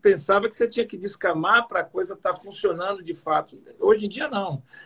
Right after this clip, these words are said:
Essa linha, por exemplo, que vocês estão falando, skincare, são produtos que você consegue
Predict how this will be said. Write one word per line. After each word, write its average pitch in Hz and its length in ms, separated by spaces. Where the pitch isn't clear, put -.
Essa 214 360
linha, 202 420
por 151 180
exemplo, 151 260
que - 60
vocês 156 140
estão 156 180
falando, 151 440
skincare, 151 520
são 208 200
produtos 233 440
que - 140
você 254 260
consegue 160 560